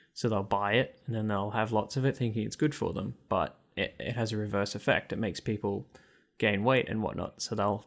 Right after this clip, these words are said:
buy more fat-free and light products and hope that they help them, but they'll gain more weight. This is just this downward spiral, really. So it's just basically being food-wise, knowing what you're eating, read the labels, read the,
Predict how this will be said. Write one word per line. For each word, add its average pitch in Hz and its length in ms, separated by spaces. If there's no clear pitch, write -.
buy 101 280
more 131 260
fat-free 107 560
and 101 120
light 90 280
products 95 640
and 104 420
hope 110 220
that - 140
they 113 140
help 110 260
them, - 280
but 69 240
they'll 104 160
gain 104 200
more 104 220
weight. - 300
This 120 120
is 120 140
just - 340
this - 260
downward 107 400
spiral, 104 520
really. 104 360
So - 180
it's 123 240
just - 300
basically 123 640
being 117 300
food-wise, 120 840
knowing 113 380
what 110 180
you're 110 140
eating, 107 480
read 123 260
the 110 120
labels, 107 760
read 113 320
the, 104 300